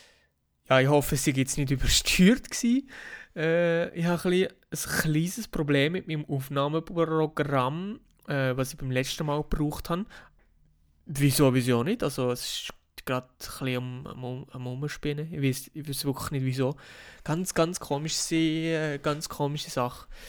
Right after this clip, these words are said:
Ja, ähm, ich habe ein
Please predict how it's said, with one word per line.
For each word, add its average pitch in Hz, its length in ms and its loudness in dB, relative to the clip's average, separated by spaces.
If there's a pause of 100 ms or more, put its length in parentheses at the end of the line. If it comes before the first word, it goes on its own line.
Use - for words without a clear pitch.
(1080)
Ja, 202 400 4
ähm, 151 680 0 (540)
ich 156 100 0
habe 190 140 2
ein 165 60 0